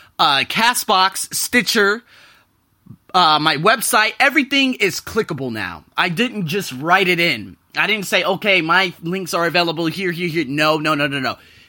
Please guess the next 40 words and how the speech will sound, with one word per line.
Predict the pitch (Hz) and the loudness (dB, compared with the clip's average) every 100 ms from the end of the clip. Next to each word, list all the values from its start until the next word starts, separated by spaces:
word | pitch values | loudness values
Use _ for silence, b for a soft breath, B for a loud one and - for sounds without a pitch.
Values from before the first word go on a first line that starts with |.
| b | b
Everything | 202 202 - 196 | -2 -2 -4 -4
is | 156 | -2
now | 170 160 | 0 -2
clickable. | - 131 160 139 - | -2 -4 -4 -6 -4
And | 160 156 | -4 -2
you | |
know | 156 180 | -2 0
what? | 185 180 | 0 0
I | 143 | -2
saved | 131 208 202 170 | -4 -4 -2 -2
it | 170 | -4
on | 151 143 131 | -2 -2 -2
the | 131 | -2
notes | 120 - - - - - | 0 2 2 -2 -8 -8
section | - 160 - 156 139 | -4 -4 -2 -6 -6
of | 135 | -6
my | 139 | -4
MacBook. | 156 269 - 139 90 - B B B B | -2 -2 -2 -6 -8 -10 B B B B
So | 190 151 | -2 0
now | 196 262 - | 2 2 2
every | 220 254 | -2 -2
time | 233 214 | -2 0
I | 196 | 2
upload | 190 - 190 | 0 -2 -2
a | 190 | 0
video | 165 147 151 | 0 0 -2
such | - 175 | -4 -6
as | 165 143 | -6 -4
this | 269 - | -4 -4
one, | 135 117 202 b b b | -6 -6 -8 b b b
I'm | 156 165 | -6 -4
going | 175 165 | -2 -2
to | 151 | -2
copy | 190 185 180 | -2 -4 -4
and | 147 | -6
paste | 151 147 - | -6 -8 -8
all | 135 160 | -6 -6
those | 156 156 143 | -4 -4 -4
links | 202 - | -6 -8
there. | - 90 90 | -12 -14 -16